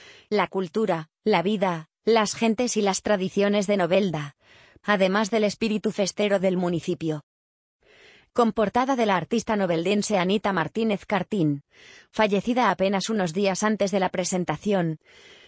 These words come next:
Betania dos mil veinticuatro ofrece un contenido muy gráfico y visual,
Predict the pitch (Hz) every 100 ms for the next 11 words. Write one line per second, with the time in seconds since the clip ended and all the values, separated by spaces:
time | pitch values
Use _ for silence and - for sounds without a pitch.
0 | - 202 190 226 254 269 226 202 208 208
1 | 185 180 170 175 214 202 208 196 185 208
2 | 202 208 226 220 202 156 180 196 190 196
3 | 190 208 208 202 - 185 170 165 190 196
4 | 170 143